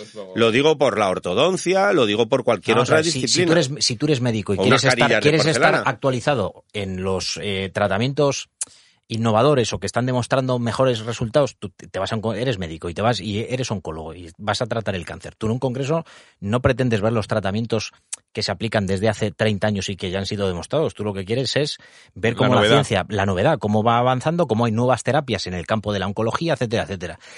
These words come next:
Speaker 2: Y yo creo que los congresos son un escaparate para que la ciencia pueda seguir evolucionando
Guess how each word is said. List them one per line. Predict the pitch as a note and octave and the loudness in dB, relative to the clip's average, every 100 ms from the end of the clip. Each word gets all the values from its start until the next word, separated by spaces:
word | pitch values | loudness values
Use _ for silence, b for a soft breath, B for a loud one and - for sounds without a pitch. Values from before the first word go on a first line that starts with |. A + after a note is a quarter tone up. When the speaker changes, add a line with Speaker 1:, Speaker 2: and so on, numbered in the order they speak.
| B - | B -8
Speaker 2:
Y | G2 | 2
yo | D3+ | 4
creo | |
que | F3 | 4
los | - | 0
congresos | B2+ C3 C#3 F3 - | -2 -2 -2 -4 0
son | B2+ D3 | 0 0
un | D3 | -2
escaparate | - A#2 A2 A#2+ E3 E3 b _ | -2 0 0 2 0 -2 b _
para | G#2 F#2+ | 0 0
que | G2 | -2
la | F2+ | -2
ciencia | - B2+ D#3 B2 | -2 -2 -2 -4
pueda | F#2 A#2 G#2+ | -2 -2 -2
seguir | G#2 G#2+ | -4 -2
evolucionando | A2+ A2 G#2 G#2 B2 A#2+ E3 | 0 -2 -2 -2 0 0 -2